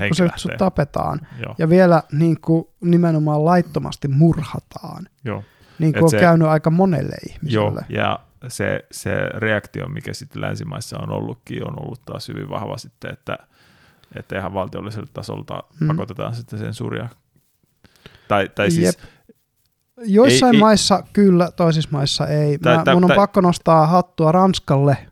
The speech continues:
Speaker 2: jossa Macron sanoi ihan suoraan, että ei ole hyväksyttävää.
Speaker 1: Joo,
Speaker 2: Ja ne
Speaker 1: mutta et
Speaker 2: saa
Speaker 1: se,
Speaker 2: piirtää
Speaker 1: se,
Speaker 2: just
Speaker 1: se,
Speaker 2: ne, mitä ne
Speaker 1: mut
Speaker 2: haluaa.
Speaker 1: et se on taas se tavallaan, että se on johtanut siihen itsesensuuriin. Elikkä
Speaker 2: Joo,
Speaker 1: ei,
Speaker 2: paitsi
Speaker 1: ei,
Speaker 2: että
Speaker 1: ei
Speaker 2: ei se, ei se kyllä itse asiassa niin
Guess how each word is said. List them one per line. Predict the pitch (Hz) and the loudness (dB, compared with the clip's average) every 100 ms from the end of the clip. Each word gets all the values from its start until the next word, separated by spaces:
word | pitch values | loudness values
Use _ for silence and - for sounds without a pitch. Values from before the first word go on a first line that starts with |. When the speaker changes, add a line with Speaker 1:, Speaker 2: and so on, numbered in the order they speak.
| _ _ - | _ _ -6
Speaker 2:
jossa | 143 - | -6 -2
Macron | 151 156 - 143 135 | -2 -2 -2 -4 -2
sanoi | 139 139 | -4 -2
ihan | 147 139 | -2 -2
suoraan, | 156 147 135 131 135 - | 0 0 0 -4 -6 -12
että | - - | -8 -6
ei | - | -4
ole | - | -4
hyväksyttävää. | 139 139 - - - 139 - - _ _ - | -4 -4 -6 -12 -10 -8 -6 -8 _ _ -10
Speaker 1:
Joo, | 139 147 | 2 4
Speaker 2:
Ja | 156 | 4
ne | 160 | 4
Speaker 1:
mutta | |
et | |
Speaker 2:
saa | - | 4
Speaker 1:
se, | 156 120 | 4 4
Speaker 2:
piirtää | 165 156 151 | 4 4 2
Speaker 1:
se, | 147 | 4
Speaker 2:
just | 160 147 | 4 4
Speaker 1:
se, | 127 | 4
Speaker 2:
ne, | 143 | 2
mitä | 139 139 | 2 -2
ne | 135 | -4
Speaker 1:
mut | 143 | -4
Speaker 2:
haluaa. | - 123 120 | -2 0 2
Speaker 1:
et | 127 | 2
se | 127 | 2
on | 120 117 - | 0 -2 0
taas | 117 - | 0 0
se | 117 | -4
tavallaan, | - 107 101 98 | -2 0 2 0
että | 101 | -2
se | - | -4
on | 101 101 | -4 -4
johtanut | 101 - 98 | -6 -6 -8
siihen | - 95 98 | -8 -6 -6
itsesensuuriin. | 101 - - - 113 123 - 113 - _ _ _ _ _ _ _ _ _ - | -8 -10 -12 -12 -12 -14 -14 -16 -20 _ _ _ _ _ _ _ _ _ -6
Elikkä | - 220 | 2 4
Speaker 2:
Joo, | 269 | 4
Speaker 1:
ei, | - | 4
Speaker 2:
paitsi | 240 214 220 | 2 4 2
Speaker 1:
ei, | |
Speaker 2:
että | 196 | 4
Speaker 1:
ei | 226 | 2
Speaker 2:
ei | |
se, | 208 | 4
ei | 202 220 | 4 4
se | 214 | 4
kyllä | 185 175 | 2 2
itse | 180 - | 2 0
asiassa | 165 - | -2 0
niin | 156 160 147 | 0 2 0